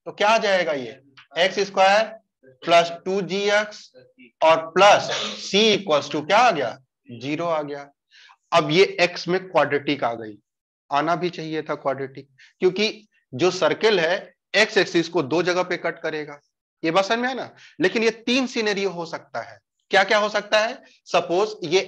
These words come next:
एक्स axis है और दो जगह पे cut करे, या ये हो सकता है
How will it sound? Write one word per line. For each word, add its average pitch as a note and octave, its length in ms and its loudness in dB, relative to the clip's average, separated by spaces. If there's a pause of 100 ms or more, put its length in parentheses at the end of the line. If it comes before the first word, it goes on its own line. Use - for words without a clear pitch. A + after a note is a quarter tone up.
एक्स F#3 220 -2
axis G#3 380 -6
है A#3 140 -8 (360)
और F3+ 180 2
दो F#3 160 4
जगह F#3 220 2
पे F#3 180 -2
cut F#3 240 -2
करे, F#3 320 -4 (580)
या D#3 200 4
ये E3+ 200 6
हो G#3+ 160 4
सकता G#3 320 0
है A3+ 240 0